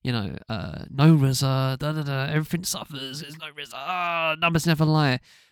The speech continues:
There's, there's, there's, there's names on here production-wise I've never heard of, and I fucking enjoy this album, right? And it's, and, you know, I, I guess I'd, I just, I just have to chalk it up to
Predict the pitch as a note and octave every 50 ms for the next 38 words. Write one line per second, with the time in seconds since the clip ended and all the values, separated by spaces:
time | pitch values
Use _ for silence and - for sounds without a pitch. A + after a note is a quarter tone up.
0 | _ _ - - D3+ D3+ C#3+ C3+ C#3 C#3+ D3 D3 C#3 D3 C#3 D3 - - E3+ E3
1 | D#3+ C#3+ - - - - E3 D#3 C#3+ D3+ D#3 E3+ F3 F3 F3 E3 D#3 E3 D#3 D3
2 | B2 B2 D3 D3 D3 C#3+ C#3 C3 - - C#3 A#2+ C3 C3 - - C#3 B2 B2 B2
3 | A#2+ A#2 A#2 A#2 - - B2 A#2+ - C3 B2+ B2+ B2+ B2 - A2+ A2+ - B2 A#2
4 | A#2 G#2+ - F2 - - - - - A2+ A#2 - - - - - - - - -
5 | - - - G1+ - - - - - - - - - D3+ D3 _ _ _ _ _
6 | _ _ - - - A2+ A#2 - - - C#3 C3+ C#3 C#3 C3+ - - - - D3
7 | C#3+ C#3 - - - _ - - F3 E3+ E3 _ - _ _ _ _ _ _ _
8 | _ _ _ _ _ _ - - - - - - D#3+ D#3+ - E3+ D#3 - - D3+
9 | C#3 B2+ - - - C3 C#3 - C3+ C#3 D3 E3+ C3+ - C#3+ C#3 C3+ - - C#3
10 | D3+ - - B2+ - - C#3 C3 - C3 B2+ B2+ - - - - - C3+ B2+ B2+
11 | A#2+ A#2+ A#2+